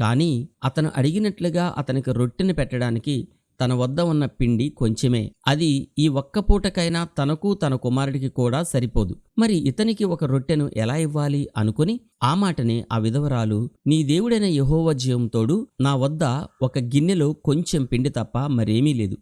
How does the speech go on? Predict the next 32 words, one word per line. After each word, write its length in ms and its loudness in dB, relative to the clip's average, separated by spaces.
అది 320 2
ఈ 80 4
ఒక్క 260 0
పూటకైనా 680 2
నాకు 420 -2
నా 140 0
కుమారుడికి 560 -2
సరిపోదు. 540 -2
ఉన్న 420 2
ఆ 60 0
కొంచెం 460 2
పిండితో 580 0
చివరిసారి 640 2
రొట్టె 280 -2
తయారు 440 -2
చేసుకుని 580 -2
మేమిద్దరం 560 0
తిని 280 0
చనిపోదాం 720 -2
అనుకుంటున్నాం" 560 -2
అని 240 0
దీనంగా 500 0
చెప్పింది. 500 -4
అప్పుడు 220 2
ఏలియా 400 0
నవ్వుతూ, 520 -2
"నన్ను 240 4
నీ 140 4
వద్దకు 360 -2
పంపింది 500 0
యెహోవా 480 0
దేవుడే. 460 0